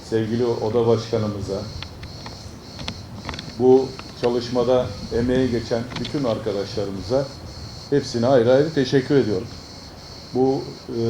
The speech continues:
süreç içinde, e, pastaların da yabana gitmemesini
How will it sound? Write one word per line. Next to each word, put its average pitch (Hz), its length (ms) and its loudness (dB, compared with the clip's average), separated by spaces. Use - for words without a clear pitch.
süreç 131 300 4
içinde, 123 440 2
e, 107 60 -4
pastaların 131 640 2
da 127 80 4
yabana 120 420 4
gitmemesini 110 760 -2